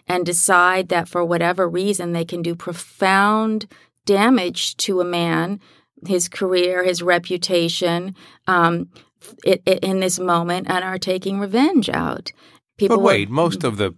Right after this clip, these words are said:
Speaker 2: public cases that we know about, they seem to be based in something more than, uh, a group of toxic feminists deciding to bring down an innocent man. I mean, you're not suggesting that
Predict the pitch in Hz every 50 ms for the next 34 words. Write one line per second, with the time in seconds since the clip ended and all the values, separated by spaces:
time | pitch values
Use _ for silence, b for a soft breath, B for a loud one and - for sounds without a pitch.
0 | _ _ - - - 107 90 92 85 85 - - 107 104 101 - - 76 78 -
1 | - 82 73 - 80 82 82 87 87 87 82 78 78 76 71 71 - - - _
2 | 82 92 120 113 - - - 101 92 - 87 78 82 80 78 78 87 85 85 82
3 | - - 82 76 - - 92 85 85 - 80 78 78 78 80 82 82 85 82 85
4 | 85 80 78 80 80 78 76 69 69 82 - B B B B B B B B B
5 | - 90 82 80 78 78 - - 90 85 - 110 101 101 - 90 85 80 80 -
6 | - - _ _ _ _ - - 104 98 - - - 90 - - - 104 95 95
7 | 90 85 80 78 - - - - - - 92 - - 92 85 85 85 82 82 87
8 | 85 85 90 87 85 82 78 80 80 78 73 80 82 82 80 - - - 64 58
9 | 78 98 107 101 85 64 53 52 - - 78 85 87 92 101 101 87 - - 82
10 | 85 90 85 82 - 87 80 76 73 78 78 76 76 73 -